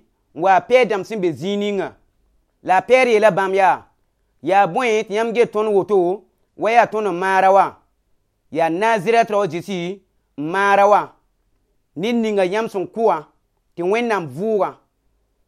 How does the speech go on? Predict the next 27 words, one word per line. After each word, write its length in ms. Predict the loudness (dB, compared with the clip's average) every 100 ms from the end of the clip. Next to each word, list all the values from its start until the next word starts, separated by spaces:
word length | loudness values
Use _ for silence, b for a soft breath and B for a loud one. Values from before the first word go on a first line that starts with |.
| _
La 180 | -2 -2
karen-biisã 540 | 2 2 2 -2 0 2
kell 160 | 2
n 80 | 0
kẽnga 260 | -4 -4 -2
taoore 560 | 2 2 4 2 -2 -6 _ _ _ _ -12
n 40 |
moon 300 | -6 -4 -4
koɛɛgã 600 | 0 2 2 0 -2 -4 -12 _ _ _
n 80 | -8
yeele, 540 | -2 2 2 2 -2 _ _ _ _
"Tek 180 | -4 -2
y 100 | 2
yam 140 | 2 2
n 80 |
ko 160 | 0 0
sugri, 420 | 0 -6 -4 -6 -10 _ _ _ _ _ _
tɩ 60 | -8
yel-wẽnã 420 | -2 0 0 -2
tõe 160 | -2 -4
n 40 | 0
paam 220 | 0 0
yiisgu." 440 | -4 -6 -6 -10 -12 _ _ _ _ _ _ _ _ _ -4
La 120 | -2
wẽn-tũudbã 640 | 0 -2 -2 -2 2 0
taoor 260 | 2 2 2
dãmba 560 | 0 2 4 2 2